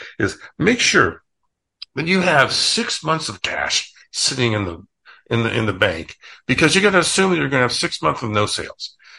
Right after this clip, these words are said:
And so you've gotta figure out, how am I gonna pay for all that? So don't go into a business unless you can handle the first six months without, you know, without any sales, because that's why twenty-nine percent of the businesses fail.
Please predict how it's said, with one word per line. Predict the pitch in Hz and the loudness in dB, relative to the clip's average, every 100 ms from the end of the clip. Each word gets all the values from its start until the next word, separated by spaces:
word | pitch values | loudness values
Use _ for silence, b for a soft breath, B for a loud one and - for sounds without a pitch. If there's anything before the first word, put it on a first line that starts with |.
| B | B
And | 117 135 | -4 0
so | 147 | 2
you've | 135 127 | 2 2
gotta | 165 160 | 2 2
figure | 151 165 143 123 | 0 -2 2 2
out, | 98 | 2
how | - | 0
am | 170 | -2
I | 147 | -2
gonna | 113 | -4
pay | - 110 98 | -6 -6 -6
for | - - | -8 -10
all | - | -8
that? | - - B B B | -10 -12 B B B
So | - 117 | -4 -4
don't | 110 147 220 202 | 0 2 2 2
go | 185 170 | 2 4
into | 151 160 156 135 | 2 0 -4 -2
a | 110 | -2
business | 104 120 104 98 | 2 0 0 -4
unless | 104 101 139 - 147 | -4 -2 -4 -4 -6
you | |
can | 135 - | -6 -6
handle | - 127 123 107 | -6 -4 -2 -4
the | 92 | -6
first | - 117 - | -4 -4 -2
six | - - | -6 -6
months | 92 87 82 - B B | -8 -6 -8 -10 B B
without, | - 175 - - | -2 0 0 -2
you | 175 | -6
know, | 190 175 156 147 143 | -4 -4 -4 -8 -8
without | 135 131 151 170 | -6 0 4 4
any | 165 175 | 4 0
sales, | - 196 247 - - B B B B | 0 -2 -2 -8 -18 B B B B
because | 135 139 | 2 4
that's | 214 - | 4 4
why | 156 | 2
twenty-nine | 139 - 151 139 127 113 | 0 0 0 2 2 0
percent | 101 - 101 | -4 -4 -2
of | 98 | -4
the | 95 90 | -6 -6
businesses | 95 95 87 - 92 - | -6 -6 -4 -6 -6 -6
fail. | 107 117 - | -4 -4 -6